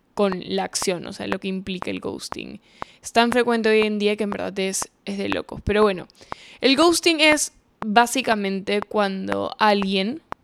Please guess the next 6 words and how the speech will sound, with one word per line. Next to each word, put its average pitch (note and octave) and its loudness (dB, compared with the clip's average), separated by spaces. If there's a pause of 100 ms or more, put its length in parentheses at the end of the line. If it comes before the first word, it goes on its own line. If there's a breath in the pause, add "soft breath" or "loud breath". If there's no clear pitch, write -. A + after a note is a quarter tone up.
(300)
sin F#3+ -2
previo A#3 2
aviso, A#3 0
de G#3 -4
la G3+ 0
nada, G#3+ 2